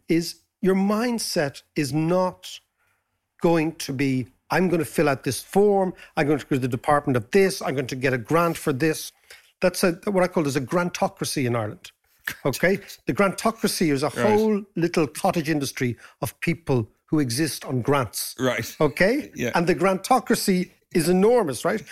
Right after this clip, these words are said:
Speaker 1: And the grantocracy has a certain type of bookkeeping, which is very technical, right?
Speaker 2: Right.
Speaker 1: The ability to get grants, okay?
Speaker 2: Yeah.
Speaker 1: And it's a whole new area. We will go into this in another
Speaker 2: Yeah,
Speaker 1: podcast.
Speaker 2: yeah,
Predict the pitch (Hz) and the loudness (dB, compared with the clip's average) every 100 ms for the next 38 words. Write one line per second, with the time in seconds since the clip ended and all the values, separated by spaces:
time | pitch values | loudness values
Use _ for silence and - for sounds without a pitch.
0 | - - 175 180 185 196 196 247 240 220 | -16 -4 0 2 2 0 0 -2 0 -4
1 | - 190 160 - _ - - 175 160 - | 0 -2 -2 -8 _ -18 -6 -2 -2 -2
2 | 202 196 185 143 131 - 202 - 185 - | -2 -2 -4 -2 -4 -2 -2 0 -2 0
3 | - - - _ _ - 190 208 254 359 | -2 -4 -8 _ _ -2 0 2 2 2
4 | - 320 330 - 120 - 175 240 - 131 | 0 -2 0 0 -2 2 2 2 0 0
5 | 110 214 185 247 180 190 147 233 - 170 | 2 2 4 2 0 0 0 0 0 2
6 | 127 104 - - 131 170 247 202 202 - | 2 0 -4 0 2 4 2 0 -2 -4
7 | _ - 226 233 208 208 196 175 139 139 | _ 2 4 4 4 4 4 2 0 -2
8 | 139 151 190 196 190 165 151 165 160 165 | -4 -2 2 2 0 -4 -2 0 0 0
9 | 127 123 120 123 | 2 2 2 0